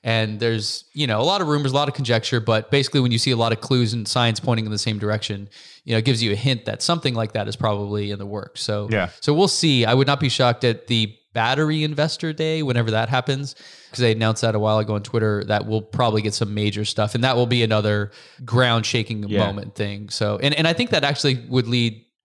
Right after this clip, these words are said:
Speaker 1: better to the future of Tesla. I have all this other theory on, on where Tesla should go <laughs> versus where they are kind of currently pointed in.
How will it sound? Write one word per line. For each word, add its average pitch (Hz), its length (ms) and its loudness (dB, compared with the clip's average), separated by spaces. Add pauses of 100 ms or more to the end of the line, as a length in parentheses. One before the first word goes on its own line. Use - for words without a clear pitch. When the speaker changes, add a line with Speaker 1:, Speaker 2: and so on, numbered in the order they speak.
(140)
Speaker 1:
better 123 320 2
to 123 100 -4
the 107 100 0
future 113 360 -2
of 101 80 -4
Tesla. 113 220 2
I 117 40 4
have 127 80 4
all 147 100 4
this 113 180 0 (280)
other 123 220 4
theory 120 520 0
on, 101 500 -4
on 107 140 -2
where 113 200 4
Tesla 110 280 -2
should 147 380 0
go 175 300 2
<laughs> 151 80 -10
versus 131 340 2
where 120 200 2
they 107 120 0
are 104 240 -2 (480)
kind 123 160 0
of 101 100 -6
currently 104 320 0
pointed 101 380 -4
in. 98 180 -10